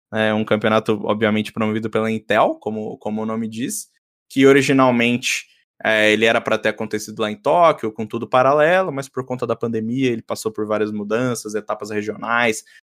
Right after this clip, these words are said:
a gente teve os brasileiros aqui disputando, é, especialmente no Street Fighter, né? E, e é um, um evento, assim, que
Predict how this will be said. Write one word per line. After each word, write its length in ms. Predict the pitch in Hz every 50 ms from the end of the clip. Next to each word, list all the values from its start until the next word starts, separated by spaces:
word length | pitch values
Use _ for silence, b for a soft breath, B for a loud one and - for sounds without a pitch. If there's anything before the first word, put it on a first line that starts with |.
| _
a 60 | 110
gente 120 | 104 - -
teve 180 | - 107 104 110
os 60 | 107
brasileiros 540 | 104 107 107 101 101 101 104 107 107 104 104
aqui 220 | 101 101 - - 104
disputando, 880 | - - - _ 110 - _ - 110 120 131 135 131 123 110 104 - b b b b b _ _ -
é, 300 | - 104 104 101 101 98
especialmente 560 | 98 - - - 107 - 110 104 107 104 -
no 60 | 110 104
Street 260 | - - 110 107 -
Fighter, 560 | - - - 107 123 165 - - - 98 101
né? 260 | 101 113 160 262 - b b b b b b _ _ _ _
E, 500 | _ 117 117 120 123 123 120 120 117 - _
e 300 | 131 131 135 143 143 - _ _ _ _ _ _ _ _
é 80 | 160 175
um, 380 | 196 202 196 - - 175 190
um 80 | 190 190
evento, 380 | 185 160 165 170 185 202 202
assim, 220 | 196 190 - 190 180
que 160 | - - -